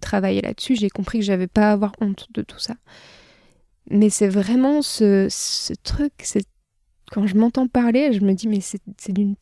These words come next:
telle violence que, euh, ça devrait pas pouvoir être dit, quoi. Et souvent, ça peut pas être entendu tellement c'est violent.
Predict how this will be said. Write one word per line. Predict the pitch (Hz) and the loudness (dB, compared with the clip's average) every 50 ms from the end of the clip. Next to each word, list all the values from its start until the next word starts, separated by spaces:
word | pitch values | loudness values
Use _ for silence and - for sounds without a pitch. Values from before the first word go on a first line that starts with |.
| - | -2
telle | - 277 294 311 311 | 0 2 4 4 4
violence | 262 254 254 269 262 262 269 320 339 - - - - _ _ | 6 6 6 6 6 6 2 2 0 -2 -4 -6 -8 _ _
que, | - - 220 | 0 4 6
euh, | 208 208 202 202 190 190 - _ _ _ _ _ _ _ _ _ _ _ _ _ _ _ _ _ _ _ _ _ _ - - _ _ | 6 6 6 6 4 0 -4 _ _ _ _ _ _ _ _ _ _ _ _ _ _ _ _ _ _ _ _ _ _ -20 -20 _ _
ça | - - | -14 -2
devrait | - 220 214 220 220 | 0 2 4 4 4
pas | 214 262 277 | 4 4 4
pouvoir | - - 285 262 269 262 | 4 4 6 6 4 4
être | 254 240 240 - - 247 | 4 0 0 2 2 2
dit, | 220 208 240 294 320 302 - | 2 4 4 4 2 2 2
quoi. | - - 226 220 220 - - | 2 2 2 2 2 0 0
Et | 202 | 0
souvent, | 196 - - 226 233 247 277 | 0 0 0 0 2 2 2
ça | - - 214 190 | 2 0 -2 -2
peut | - - 214 | -2 -2 0
pas | - 254 247 233 | 2 2 2 2
être | 233 - - - | 2 0 -2 -4
entendu | 196 - 214 208 208 185 226 214 | -4 -2 -2 -2 -2 -2 -4 -6
tellement | - - 208 202 190 190 | -6 -4 -4 -4 -4 -4
c'est | 185 - 208 | -4 -4 -6
violent. | 190 190 196 196 196 196 | -4 -4 -4 -4 -6 -8